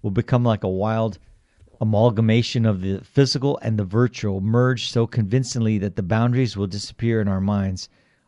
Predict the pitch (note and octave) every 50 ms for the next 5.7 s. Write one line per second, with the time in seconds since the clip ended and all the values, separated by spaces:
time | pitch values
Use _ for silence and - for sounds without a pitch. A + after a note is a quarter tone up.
0 | _ - G#2+ G#2+ - - G#2+ A2 A2 A2+ A#2 A#2 A2 F#2+ F#2+ G#2 G2+ E2+ G#2 -
1 | - A#2 A2 G#2+ G#2 - - A#2 A2 A2 G#2 G2 G2 F#2 - _ - C3 C3 B2
2 | - - C3 A#2+ - - - A2+ A2+ G#2 - - G2+ F#2 G#2 G2+ A2 G2+ G#2 A2+
3 | G#2 - - - _ _ _ _ _ _ _ - G#2+ A2 G#2 - _ - B2 A2+
4 | A#2 A#2 G2 - G#2+ G#2 F2+ F2+ A2+ A2 G#2+ G#2+ A2 G#2+ - - A2+ G#2+ F#2+ F2
5 | F2+ F#2 G#2 A2 G2+ - - - G#2 G#2+ G#2 G#2+ G2+ -